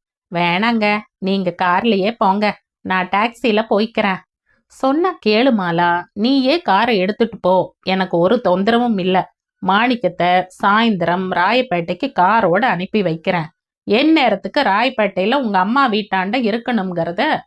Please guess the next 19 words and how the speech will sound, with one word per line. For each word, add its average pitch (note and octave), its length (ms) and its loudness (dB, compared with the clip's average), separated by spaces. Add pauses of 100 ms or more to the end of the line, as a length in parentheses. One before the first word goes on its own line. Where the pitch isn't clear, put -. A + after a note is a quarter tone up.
(100)
இப்பவே A#3+ 520 -2
அவன்கிட்ட G#3 300 -4
சொல்லி C4+ 360 0
வச்சிடு." G3+ 440 -2 (640)
"அப்ப F3 360 -2 (260)
காரை G#3 440 -2
எடுத்துட்டு G#3+ 380 -4
போக A3 340 0
சொல்றீங்க?" G3+ 600 -2 (640)
முகப்பொடி G#3+ 560 -4
டப்பியை G#3 640 -4
மூடிக்கொண்டிருந்த G3+ 920 -4
மனைவியை G#3 640 -6
சிரிப்புடன் A#3 720 -4
பார்த்த G3 360 -2
சாமிநாதன், G3+ 920 -2 (460)
"அட D#4 200 0
யாரா A#3+ 520 0
இவ? F#3 240 -2